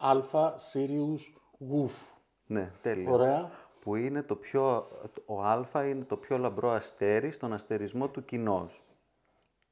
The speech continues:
Speaker 2: Μάλιστα.
Speaker 1: Αυτό.
Speaker 2: Εντάξει. Το πυροβολήσατε και το χτυπήσατε.
Speaker 1: Αυτό.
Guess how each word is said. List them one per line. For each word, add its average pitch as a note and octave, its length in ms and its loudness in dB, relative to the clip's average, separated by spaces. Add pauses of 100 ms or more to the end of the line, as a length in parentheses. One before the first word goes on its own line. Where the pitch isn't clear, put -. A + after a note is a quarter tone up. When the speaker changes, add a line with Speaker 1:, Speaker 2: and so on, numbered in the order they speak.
(140)
Speaker 2:
Μάλιστα. - 460 -6 (300)
Speaker 1:
Αυτό. - 280 -10 (360)
Speaker 2:
Εντάξει. - 380 -8 (280)
Το D3+ 100 -10
πυροβολήσατε D#3 680 0
και E3+ 80 2
το D#3+ 120 -2
χτυπήσατε. A#2+ 640 2
Speaker 1:
Αυτό. A2 420 4